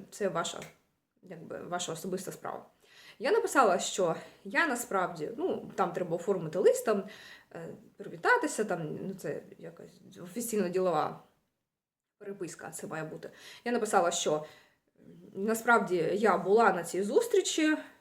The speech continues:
і це може підтвердити мій куратор, написала ім'я, прізвище мого куратора.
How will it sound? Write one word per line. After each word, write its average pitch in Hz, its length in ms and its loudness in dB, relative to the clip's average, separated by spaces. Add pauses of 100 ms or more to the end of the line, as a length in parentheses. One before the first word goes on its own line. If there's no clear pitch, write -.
(140)
і 196 220 -2
це 262 200 2
може 214 240 2
підтвердити 294 600 4
мій 226 140 6
куратор, 311 480 2
написала 202 480 4
ім'я, 180 320 4
прізвище 165 480 -2
мого 190 220 -2
куратора. 381 640 4